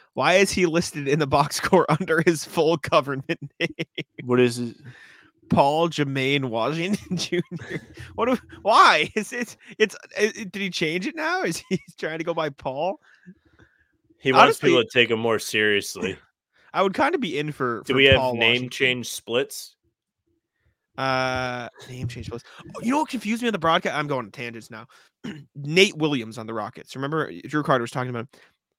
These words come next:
Speaker 1: He changed the, what he goes by. Did you know this? 'Cause I was like, "Who the hell is this? I've never heard of
Speaker 2: Hmm.
Speaker 1: Nate Williams." I looked it up. He wasn't there. His name before that,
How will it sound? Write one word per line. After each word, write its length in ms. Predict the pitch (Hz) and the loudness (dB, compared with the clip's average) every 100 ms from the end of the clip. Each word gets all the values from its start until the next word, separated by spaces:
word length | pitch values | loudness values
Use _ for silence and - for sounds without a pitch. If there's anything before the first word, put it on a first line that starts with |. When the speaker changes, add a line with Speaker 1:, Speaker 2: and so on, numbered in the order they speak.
| - | -4
Speaker 1:
He 100 | 214 | -2
changed 520 | - 233 269 233 - | 0 2 2 0 -2
the, 80 | 180 | -2
what 180 | 180 185 | -2 -4
he 100 | 156 | -2
goes 260 | 156 175 | 2 2
by. 180 | 135 - - - _ _ _ _ _ _ _ - | 2 -6 -8 -20 _ _ _ _ _ _ _ -6
Did 100 | 160 | -2
you 80 | 190 | 2
know 140 | 180 | 4
this? 260 | 226 247 - | 2 0 0
'Cause 180 | 196 | 2
I 120 | 170 226 | 6 6
was 160 | 226 | 8
like, 140 | 220 - | 4 2
"Who 180 | 220 | 2
the 80 | 233 | 2
hell 240 | 196 170 180 | 4 2 2
is 180 | 220 | -2
this? 340 | 117 101 - - _ _ _ | -6 -12 -14 -18 _ _ _
I've 120 | 156 | -2
never 160 | 185 208 | 0 0
heard 180 | 180 170 | 2 0
of 60 | |
Speaker 2:
Hmm. 40 | 147 | 0
Speaker 1:
Nate 180 | 147 135 | -2 0
Williams." 480 | 180 143 113 127 - | 0 -2 -4 -10 -4
I 60 | |
looked 200 | 156 185 | -4 -2
it 60 | 160 | 0
up. 120 | 165 | 0
He 80 | 151 | 0
wasn't 200 | 147 147 | -4 -2
there. 160 | 160 - _ _ _ _ _ - | -6 -6 _ _ _ _ _ -4
His 240 | 208 165 | -4 -2
name 340 | 170 202 233 | -4 -2 -2
before 380 | 190 175 202 208 | -6 -8 -4 -4
that, 300 | 143 113 107 | -2 -4 -6